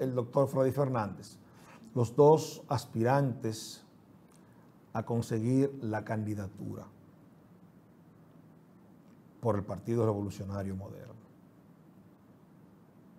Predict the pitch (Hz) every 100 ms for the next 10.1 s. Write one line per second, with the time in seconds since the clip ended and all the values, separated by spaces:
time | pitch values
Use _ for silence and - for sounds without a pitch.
0 | - 101 113 - - 101 98 90 - -
1 | - - - - - - - - - -
2 | 110 101 110 107 104 110 104 - 110 110
3 | 104 - 110 - 98 101 110 101 101 104
4 | 92 - - 123 - - - - - -
5 | - - - - - - - - - -
6 | - - 131 139 139 120 120 113 113 117
7 | 123 135 - - - - - - - 113
8 | 110 107 131 131 127 127 117 120 120 120
9 | 123 120 117 113 104 101 120 117 113 -
10 | 120